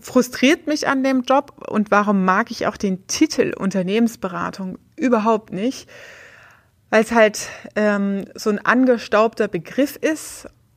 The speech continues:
und ich hab das auch erlebt im, im Beraterkreis, im Kollegenkreis, wenn wir größere Projekte hatten, wo auch, wo man mit Kooperationen und anderen Beratern unterwegs war,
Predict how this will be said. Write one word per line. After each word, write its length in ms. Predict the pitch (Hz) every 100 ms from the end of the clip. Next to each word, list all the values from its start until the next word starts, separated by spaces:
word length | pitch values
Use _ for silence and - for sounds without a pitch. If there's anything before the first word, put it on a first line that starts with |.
| _ _
und 600 | - 226 214 208 202 - - _ _ _ _ -
ich 140 | 220
hab 140 | 233 240
das 140 | 240
auch 160 | - 202
erlebt 440 | 190 190 262 254
im, 440 | 208 196 180 -
im 160 | - 185
Beraterkreis, 800 | 180 170 208 240 233 - 196 202
im 100 | 185
Kollegenkreis, 1000 | - 190 196 214 196 - 185 180 180 -
wenn 160 | 180
wir 160 | 175 175
größere 520 | - - 214 226 226
Projekte 600 | - 190 185 190 - 190
hatten, 440 | 180 180 190 180 175
wo 120 | 175
auch, 220 | - - - 262 -
wo 100 | 180
man 240 | 175 170 -
mit 160 | 180
Kooperationen 760 | - 196 196 190 - 190 202 190
und 80 |
anderen 300 | - 190 185
Beratern 460 | 180 165 175 214 202
unterwegs 500 | 185 180 180 196 -
war, 220 | 180 180